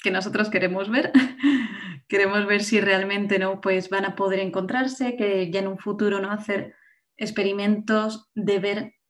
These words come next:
diferentes distancias. Y, pues, ya que me dice lo de quinientos metros, la verdad que <laughs> es un dato muy interesante, estaremos en contacto. <laughs> Porque sí, ¿no? Queremos ver realmente si, si, cómo pueden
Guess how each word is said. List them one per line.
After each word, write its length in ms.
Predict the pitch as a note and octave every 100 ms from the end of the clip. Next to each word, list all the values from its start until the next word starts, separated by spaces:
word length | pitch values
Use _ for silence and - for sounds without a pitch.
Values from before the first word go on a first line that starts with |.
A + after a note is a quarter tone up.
| _ -
diferentes 640 | A3 A3 G#3 G3+ G#3 G#3+
distancias. 720 | G#3+ G#3 G#3+ G#3 G#3 A#3 E4 E4 _ _ _ _ _ -
Y, 120 | G#3
pues, 280 | G#3 G3 F3+
ya 140 | F#3+
que 80 | F#3+
me 80 | G3
dice 160 | G#3+
lo 60 | G3+
de 240 | F#3+ F#3+ - _ _
quinientos 460 | G3+ G3+ G3+ G#3 G3
metros, 380 | A#3+ C4 C#4+ A#3+
la 80 |
verdad 240 | G3+ G3 G3
que 340 | A#3+ B3 -
<laughs> 340 | C4+ D4 B3 -
es 100 | A#3+
un 80 |
dato 200 | A#3 A3+
muy 100 | G#3+
interesante, 520 | G#3+ G#3 F#3+ A3 B3 B3+
estaremos 420 | B3 G3 A3 A3
en 120 | F#3+
contacto. 540 | F#3 F#3 A3 - E4 E4
<laughs> 1300 | C4 - A#3+ - C#4+ C#4+ B3+ A3 G#3 - - _ -
Porque 320 | A3 G#3+ G3+
sí, 220 | G3 G#3+
¿no? 180 | G3 G3+
Queremos 400 | G#3 G3+ G3+ G3+
ver 200 | G3 F#3+
realmente 500 | G3 F#3 F#3+ F#3 F#3+
si, 580 | - F#3 F3+ E3+ E3+ -
si, 300 | - G3+ -
cómo 320 | A3 G#3 F#3+
pueden 480 | G3+ G3 F#3 F3+ F3+